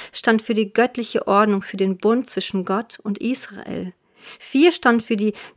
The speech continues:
Ganzheit der Schöpfung, für die vier Himmelsrichtungen, für die Vollkommenheit der Erde. Die Zahl begegnet uns immer wieder in der Schrift.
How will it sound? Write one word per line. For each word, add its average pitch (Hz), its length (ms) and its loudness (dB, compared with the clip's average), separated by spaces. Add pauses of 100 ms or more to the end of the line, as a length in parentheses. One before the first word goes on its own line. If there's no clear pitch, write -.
Ganzheit 233 600 0
der 208 80 0
Schöpfung, 185 640 -4 (680)
für - 140 -2
die 214 140 2
vier 254 300 0
Himmelsrichtungen, 202 1120 0 (120)
für - 180 -4
die 214 240 0 (380)
Vollkommenheit 226 880 0
der 208 120 -6
Erde. 226 540 -4 (220)
Die 226 100 -6
Zahl 254 380 4
begegnet 220 500 0
uns 202 320 -4 (100)
immer 247 300 4
wieder 214 340 -2
in 196 100 -4
der 202 100 -8
Schrift. - 420 -10